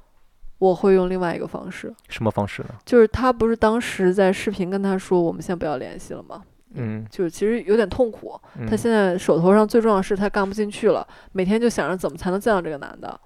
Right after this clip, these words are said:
Speaker 2: 嗯。
Speaker 1: 我作为一个男的，我会更加直白地告诉他我有多喜欢他。
Speaker 2: 然后呢？
Speaker 1: 然后我会邀请他做我的女朋友。
Speaker 2: 然后呢？
Speaker 1: 然后我，
Speaker 2: 继续网恋。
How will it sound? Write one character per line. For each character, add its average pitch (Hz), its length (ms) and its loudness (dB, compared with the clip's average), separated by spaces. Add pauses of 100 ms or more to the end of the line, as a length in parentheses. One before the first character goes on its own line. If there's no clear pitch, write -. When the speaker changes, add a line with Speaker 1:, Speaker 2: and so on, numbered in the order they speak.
(200)
Speaker 2:
嗯。 107 300 -2 (260)
Speaker 1:
我 226 160 10
作 302 140 4
为 302 60 4
一 - 20 2
个 294 80 0
男 180 260 -4
的， 190 260 -2 (260)
我 196 140 6
会 233 460 8 (260)
更 262 220 2
加 208 240 2
直 180 240 -4
白 180 180 2
地 160 120 0
告 170 180 -2
诉 165 100 -6
他 165 160 -4
我 175 180 2
有 165 60 4
多 170 220 -2
喜 - 160 -14
欢 - 180 -12
他。 165 220 -14 (280)
Speaker 2:
然 117 160 4
后 117 200 0
呢？ 104 180 -6
Speaker 1:
然 190 180 4
后 233 380 8 (120)
我 185 300 8
会 202 400 4 (100)
邀 214 180 8
请 190 120 0
他 175 160 0
做 185 140 2
我 160 60 2
的 170 100 -2
女 175 80 -10
朋 - 260 -14
友。 90 160 -12 (280)
Speaker 2:
然 110 160 -2
后 110 120 -4
呢？ 107 160 -6 (200)
Speaker 1:
然 - 180 4
后 - 60 6
我， - 20 2
Speaker 2:
继 254 80 4
续 233 60 12
网 202 180 8
恋。 131 260 4